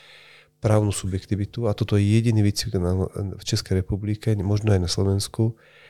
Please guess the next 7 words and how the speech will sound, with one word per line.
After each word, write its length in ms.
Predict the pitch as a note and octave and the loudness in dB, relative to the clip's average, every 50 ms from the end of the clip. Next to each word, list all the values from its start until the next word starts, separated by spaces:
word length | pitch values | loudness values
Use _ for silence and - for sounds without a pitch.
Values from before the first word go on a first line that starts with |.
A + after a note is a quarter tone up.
| - - - _ _ | -20 -20 -20 _ _
ktorý 380 | - - - - A2+ A2 G#2+ G#2+ | -16 -14 -2 2 4 4 6 6
je 160 | G#2+ G#2 G2+ G2 - - _ _ | 6 6 4 2 0 -4 _ _
pod 240 | - A2+ A2+ - - | -2 -2 -2 -2 -2
strechou 720 | - - - - - G2+ G2 F2+ - - - G2+ G#2 G2+ - | -4 -6 -6 -4 -2 -2 -2 -2 -2 -2 -2 0 0 0 0
alebo 560 | G2+ G2 G2 F#2+ G2 F#2+ F#2 F2 - - _ _ _ _ _ _ | 0 0 0 2 2 0 0 0 -4 -8 _ _ _ _ _ _
pod 240 | - A#2 A2+ - - - | 2 2 2 2 0 -2
ičom 640 | A2 G#2 - - - G#2 G2+ G2 G2 G#2 F#2 - | -2 -2 -2 -2 0 0 2 2 2 0 -4 -6